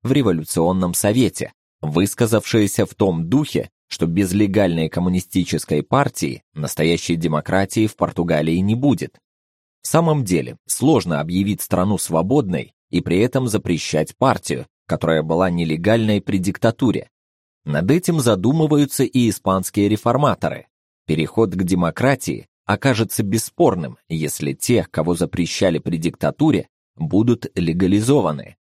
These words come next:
Главный нелегал Испании, генсек Компартии Сантьяго Карильо, при переходе к демократии мечтает о роли не менее важной, чем у португальских соратников, но без их ошибок. Его партия самая гонимая при диктатуре.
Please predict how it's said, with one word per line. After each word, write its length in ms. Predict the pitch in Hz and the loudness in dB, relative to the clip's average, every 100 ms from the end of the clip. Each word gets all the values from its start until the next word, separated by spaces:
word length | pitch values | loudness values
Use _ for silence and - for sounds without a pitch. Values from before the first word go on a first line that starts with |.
| _ _ _ _ | _ _ _ _
Главный 600 | 78 82 98 120 110 113 | -4 0 2 2 2 0
нелегал 540 | 107 107 107 98 98 95 | 2 2 2 2 2 0
Испании, 640 | - - 143 98 65 - | -2 -2 0 0 -6 -10
генсек 640 | 82 87 73 - 90 85 | -4 -2 -2 -2 -2 0
Компартии 600 | - 87 80 92 - 82 80 | 0 0 2 -2 0 -2 -2
Сантьяго 580 | - 87 - 90 80 | 0 -2 0 0 0
Карильо, 560 | 73 85 110 135 90 - _ _ - | -2 0 2 2 0 -4 _ _ -4
при 140 | 95 | -2
переходе 520 | 104 120 110 123 104 | 2 2 2 2 2
к 60 | 95 | 0
демократии 680 | 90 92 85 - 120 - 127 | 0 0 0 0 -2 0 -2
мечтает 560 | 117 90 - 113 113 - | 0 -2 -2 0 0 -2
о 140 | 92 | -4
роли 280 | 85 107 107 | 0 2 2
не 180 | 104 113 | 2 0
менее 460 | 123 127 82 73 73 | 2 0 0 -2 -2
важной, 560 | 85 110 117 120 117 - _ - | 0 0 2 0 -2 -6 _ -8
чем 220 | - 160 | -2 0
у 60 | |
португальских 760 | - 101 - 87 92 92 - 87 | 0 -2 -2 0 0 0 -4 -4
соратников, 760 | - 107 113 - 73 - 64 - _ _ | 0 0 0 -2 -8 -6 -8 -10 _ _
но 280 | - 76 117 | -6 -2 0
без 280 | 139 90 78 | 2 0 0
их 180 | 82 - | -2 0
ошибок. 540 | 98 - 117 78 - _ _ _ _ - | -2 0 -2 -2 -8 _ _ _ _ -8
Его 400 | 73 80 110 170 | -2 0 2 2
партия 680 | - 110 - - 151 143 - | 2 2 2 0 0 0 -4
самая 560 | - - 110 113 123 117 | -8 -4 0 2 2 2
гонимая 500 | 104 95 95 92 82 | 2 0 2 0 -2
при 140 | - | -2
диктатуре. 760 | 85 80 - 82 - 117 76 | -4 -4 -2 -2 2 0 0